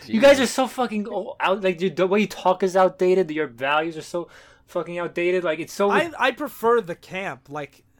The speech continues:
Speaker 3: not that this is campy, but, like, I like the period
Speaker 1: That's what I
Speaker 3: piece
Speaker 1: mean. Like,
Speaker 3: kind
Speaker 1: they,
Speaker 3: of
Speaker 1: they, they, such a,
Speaker 3: style.
Speaker 1: such a nineteen, such nineteen sixties characters. It feels weird to have mo-, like, Riverdale does a good job of modernizing them a bit, but, like, uh,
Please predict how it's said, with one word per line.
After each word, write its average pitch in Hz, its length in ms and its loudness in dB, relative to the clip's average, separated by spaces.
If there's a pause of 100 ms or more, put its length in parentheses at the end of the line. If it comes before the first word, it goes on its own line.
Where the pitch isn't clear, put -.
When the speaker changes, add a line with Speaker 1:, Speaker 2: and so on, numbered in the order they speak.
Speaker 3:
not 220 220 -4
that 190 120 -12
this 208 140 -10
is 151 80 -16
campy, 170 480 -12
but, 151 140 -14
like, 151 240 -16
I 208 140 -4
like 202 400 -8
the 175 80 -12
period 170 580 -10
Speaker 1:
That's 190 140 -2
what 220 80 4
I - 20 0
Speaker 3:
piece 202 40 2
Speaker 1:
mean. 190 180 2
Like, 151 120 2
Speaker 3:
kind 190 120 -8
Speaker 1:
they, 208 80 0
Speaker 3:
of 175 60 0
Speaker 1:
they, 214 80 0
they, 196 120 -2
such - 120 -4
a, 220 40 -2
Speaker 3:
style. 254 140 4
Speaker 1:
such 226 160 -6
a 226 40 -4
nineteen, 190 300 0
such 196 400 -8
nineteen 190 200 -2
sixties - 300 -12
characters. 156 480 -6 (220)
It 175 80 -6
feels 185 180 0
weird 180 180 4
to 156 40 -2
have 147 100 -4
mo-, 156 200 -2
like, 160 220 -6 (360)
Riverdale 208 380 4
does 165 80 0
a 170 40 -4
good 160 100 0
job 156 260 2
of 139 80 -10
modernizing 143 560 -6
them 135 80 -12
a 127 40 -14
bit, 131 200 -10
but, 135 80 -6
like, 135 180 -2
uh, 139 320 -4